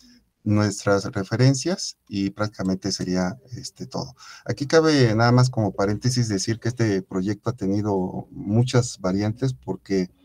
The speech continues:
al principio, este, se me había indicado que no podía hacer este proyecto porque era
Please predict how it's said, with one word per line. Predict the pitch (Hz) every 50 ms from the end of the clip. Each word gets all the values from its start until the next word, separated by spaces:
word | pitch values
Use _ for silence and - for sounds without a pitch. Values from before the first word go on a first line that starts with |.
| _ _ _ _ -
al | 98 95 92
principio, | 107 104 101 104 - 127 123 127 - 131 127 135 135 - - _
este, | - 98 92 95 - - - _ 202 196 196 190 190 196 190 95 190 190 190 95 - -
se | - -
me | 98 98
había | 101 101 113 113 117 117 117 113 110 101 95 95 - - -
indicado | 104 98 98 95 - 110 110 113 110 -
que | - 98 95 92
no | 98 113 123 127
podía | 127 120 110 110 107
hacer | 110 - 113 110 107
este | 110 - - 101
proyecto | - - 107 98 98 110 110 - _ - 147 - _ _ - - - - - - _
porque | _ 120 120 120 - - 123 120 120 123
era | 110 107 110 110 113 113 113 117 113 110